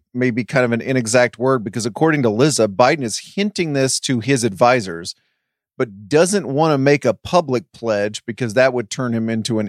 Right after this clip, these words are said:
instant lame duck. Uh, Biden thinks, or people around Biden think this, maybe this would help him with younger voters. One advisor tells Lizza he's going into this thinking, "I wanna find a running mate. I can turn things over to after four years.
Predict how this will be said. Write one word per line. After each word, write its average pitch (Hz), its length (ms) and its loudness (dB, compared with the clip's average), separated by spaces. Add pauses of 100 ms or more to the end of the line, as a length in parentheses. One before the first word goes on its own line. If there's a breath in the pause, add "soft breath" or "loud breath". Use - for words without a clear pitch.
instant 113 460 -4 (420)
lame 113 360 -2
duck. 101 400 0 (800)
Uh, 113 240 2
Biden 151 720 0 (260)
thinks, 165 340 0
or 120 140 0
people 135 320 -2
around 131 320 4
Biden 127 240 2
think 127 160 -4
this, 127 220 -6
maybe 135 240 0
this 131 180 -4
would 120 100 -2
help 113 280 0
him 139 100 2
with 104 160 -2
younger 131 300 2
voters. 151 560 2 (520)
One 139 220 0
advisor 139 440 2
tells 123 300 0
Lizza 131 360 2
he's 151 280 -4
going 151 360 2
into 165 160 -2
this 139 260 0
thinking, 135 420 -2
"I 110 140 2
wanna 139 240 2
find 175 320 0
a 131 60 0
running 123 340 0
mate. 87 240 -8 (400)
I 120 120 -2
can 110 180 -6
turn 175 320 -4
things 151 260 0
over 139 280 4
to 123 280 0
after 113 300 0
four 131 240 -2
years. 110 480 -2